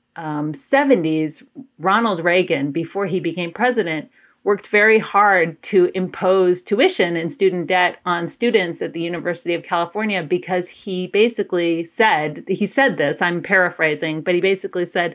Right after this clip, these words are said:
"If they have to pay, they'll stop p-, picking up these protest signs," right?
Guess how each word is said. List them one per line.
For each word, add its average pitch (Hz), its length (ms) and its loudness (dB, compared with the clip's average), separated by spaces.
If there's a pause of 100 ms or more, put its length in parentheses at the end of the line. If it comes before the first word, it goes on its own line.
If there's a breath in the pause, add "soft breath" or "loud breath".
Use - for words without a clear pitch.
(420 loud breath)
"If - 160 0
they 220 100 4
have 277 220 0
to 233 100 2
pay, 214 560 -2 (580 soft breath)
they'll 220 160 4
stop 233 440 2
p-, - 100 -14 (580)
picking 220 360 0
up 185 200 0
these 175 160 -2
protest 190 500 0
signs," 143 560 -10 (200)
right? 175 260 -2